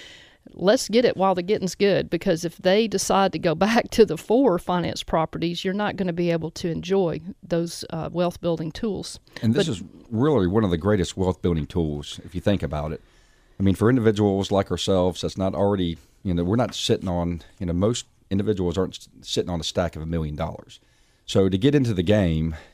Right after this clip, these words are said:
Speaker 2: uh, this is the great wealth building tool, 'cause we could put twenty percent down on a hundred thousand dollar home, and the bank will take the other eighty percent.
Speaker 1: Right.
Speaker 2: And then they'll fix it for, you know, right now you're saying five, uh,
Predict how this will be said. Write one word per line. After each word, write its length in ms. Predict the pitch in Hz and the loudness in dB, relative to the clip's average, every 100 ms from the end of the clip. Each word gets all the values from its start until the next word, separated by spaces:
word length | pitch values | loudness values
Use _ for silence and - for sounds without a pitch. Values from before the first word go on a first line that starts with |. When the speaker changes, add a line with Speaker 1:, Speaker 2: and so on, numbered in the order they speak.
| - - | -14 -4
Speaker 2:
uh, 240 | 90 85 | 0 0
this 240 | 82 104 107 | 0 -2 -2
is 100 | 90 | -2
the 60 | |
great 320 | 82 90 92 85 | 2 2 2 2
wealth 260 | 85 85 | 0 0
building 220 | 90 82 - | -2 -2 0
tool, 200 | 101 90 | -2 -2
'cause 140 | 78 | -2
we 100 | 110 | -2
could 140 | 120 | -2
put 160 | 98 - | -4 -6
twenty 300 | - 110 123 | -4 -2 -2
percent 360 | 101 - 87 104 | -4 -8 -6 -2
down 420 | 123 90 80 85 _ _ _ - | -2 -2 -4 -6 _ _ _ -4
on 100 | 85 | -2
a 40 | |
hundred 260 | 78 110 101 | 0 -2 0
thousand 280 | 98 101 95 | 0 0 2
dollar 180 | 92 85 | 0 2
home, 180 | 107 123 | 0 0
and 80 | 87 | 0
the 40 | |
bank 260 | 80 143 - | 0 0 -2
will 60 | |
take 200 | - 98 | -2 0
the 120 | 98 101 | 2 2
other 180 | 98 | 4
eighty 160 | 95 90 | 2 0
percent. 480 | 80 - 147 - - - | -6 -4 -4 -4 -10 -4
Speaker 1:
Right. 280 | 208 247 - | -2 -2 -2
Speaker 2:
And 80 | 104 | -2
then 60 | 104 | 0
they'll 80 | |
fix 300 | - 147 - | 0 -2 0
it 100 | 101 - | -2 0
for, 300 | 101 98 - _ - | 0 0 -4 _ -4
you 140 | 95 | 0
know, 80 | 87 | 2
right 220 | 90 104 | 2 2
now 160 | 107 117 | 2 2
you're 100 | 92 | 0
saying 180 | - 87 | -2 -2
five, 340 | 92 95 92 | 2 0 0
uh, 160 | - | -2